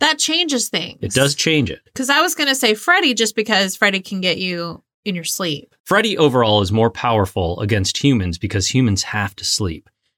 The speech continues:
Speaker 1: Yeah, and he gets in your mind.
Speaker 2: Yes, and he is all powerful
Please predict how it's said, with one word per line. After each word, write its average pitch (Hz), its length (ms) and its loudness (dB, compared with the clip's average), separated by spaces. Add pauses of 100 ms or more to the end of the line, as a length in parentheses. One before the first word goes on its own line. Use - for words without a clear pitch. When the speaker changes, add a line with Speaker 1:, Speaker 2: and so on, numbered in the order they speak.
(160)
Speaker 1:
Yeah, 302 80 0
and 214 80 -2
he 202 80 -2
gets 190 240 -4
in 202 80 -6
your 180 120 -8
mind. 165 540 -2
Speaker 2:
Yes, 113 300 0
and 120 120 2
he 147 160 6
is 107 240 2
all 156 300 2
powerful 120 800 0